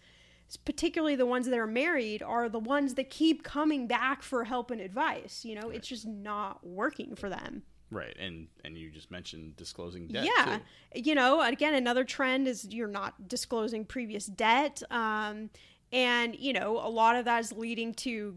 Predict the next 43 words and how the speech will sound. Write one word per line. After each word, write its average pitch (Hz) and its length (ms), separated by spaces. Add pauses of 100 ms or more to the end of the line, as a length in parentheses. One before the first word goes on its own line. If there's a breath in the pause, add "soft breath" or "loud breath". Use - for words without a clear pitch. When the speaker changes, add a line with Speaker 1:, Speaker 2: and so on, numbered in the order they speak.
Speaker 1:
guilt 233 320
and 220 180
shame 214 540
that 208 140
people 214 340
have 202 400
around 202 320
money 226 220
on, 214 180 (260)
on 233 260
both 247 280
sides. 196 340
It's 226 120
not 294 140
just 240 180
a 226 40
female 240 440
thing. 214 340
You 240 140
know, 202 260
guys 220 560 (680 soft breath)
have 247 340
that 233 200
as 208 100
Speaker 2:
Well, 208 140
Speaker 1:
well. - 100
Speaker 2:
and 160 120
I, 160 240
and 135 100
I 139 80
think 139 240
these 117 260
days, 87 520
if 95 160
you 95 100
don't 104 380
really 90 220
disclose 92 460
your 85 120
debt, 82 320 (120)
I 73 80
mean, 82 360
a-, 101 100